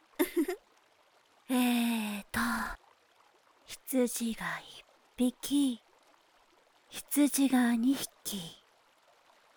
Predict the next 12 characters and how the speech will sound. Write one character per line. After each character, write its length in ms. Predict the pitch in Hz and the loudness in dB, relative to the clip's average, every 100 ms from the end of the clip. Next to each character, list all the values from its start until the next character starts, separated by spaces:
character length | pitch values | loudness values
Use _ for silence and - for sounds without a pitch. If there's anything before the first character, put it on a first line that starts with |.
| _ _ _ _ _ | _ _ _ _ _
羊 640 | - - - 180 175 - - | -18 -10 -8 -6 -8 -8 -6
が 260 | - - | -6 -6
三 440 | - - 226 262 254 | -6 -4 -2 0 0
匹、 600 | 233 - - 185 175 - _ _ _ _ _ _ - _ _ _ _ _ _ | -4 -6 -12 -12 -14 -20 _ _ _ _ _ _ -20 _ _ _ _ _ _
羊 540 | - - 320 277 302 285 | -12 2 2 4 4 6
が 240 | 285 277 | 6 6
四 360 | 262 277 277 254 | 8 8 8 6
匹、 640 | - - - - - - _ _ _ _ _ _ _ _ _ _ _ | 0 -12 -12 -12 -12 -20 _ _ _ _ _ _ _ _ _ _ _
羊 640 | - - - 190 185 - 160 | -18 -16 -6 -4 -2 -6 -4
が 320 | - - - - | -2 0 -2 -4
五 140 | 202 | -4
匹、 600 | - - - - - | -4 -6 -8 -8 -8